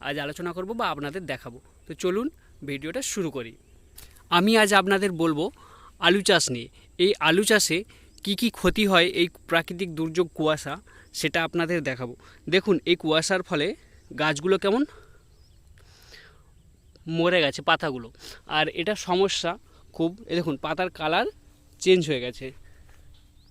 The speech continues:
এই দেখুন। তো এইটা হচ্ছে কুয়াশা, অত্যাধিক কুয়াশার ফলে আলু চাষের সমস্যা, এবং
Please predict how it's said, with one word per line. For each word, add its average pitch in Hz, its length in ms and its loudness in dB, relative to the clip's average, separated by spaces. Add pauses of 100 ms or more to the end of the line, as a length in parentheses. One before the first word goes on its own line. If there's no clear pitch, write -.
(160)
এই 151 100 -8
দেখুন। 127 240 -14 (2250)
তো 170 60 -2 (240)
এইটা 226 280 2
হচ্ছে - 320 -2 (460)
কুয়াশা, 190 440 2
অত্যাধিক 190 380 -2
কুয়াশার 175 420 0
ফলে 170 180 -2 (360)
আলু 151 160 -2
চাষের 175 280 -4
সমস্যা, 151 320 -2
এবং 180 80 0